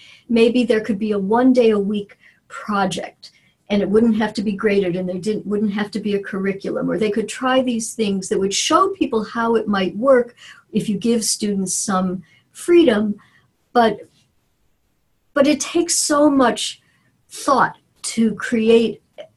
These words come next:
an environment where the students feel like it's real for them and where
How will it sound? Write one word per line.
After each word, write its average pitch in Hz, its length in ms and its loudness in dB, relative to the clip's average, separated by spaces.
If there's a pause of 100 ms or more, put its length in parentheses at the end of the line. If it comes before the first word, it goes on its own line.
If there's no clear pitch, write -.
(220)
an 214 140 2
environment 214 800 2
where 202 160 0
the 190 80 -2
students 247 540 0
feel 233 200 2
like 208 220 -2
it's 196 200 -8
real 254 420 2
for 269 200 2
them 190 600 -4 (100)
and 202 460 -2
where 202 240 0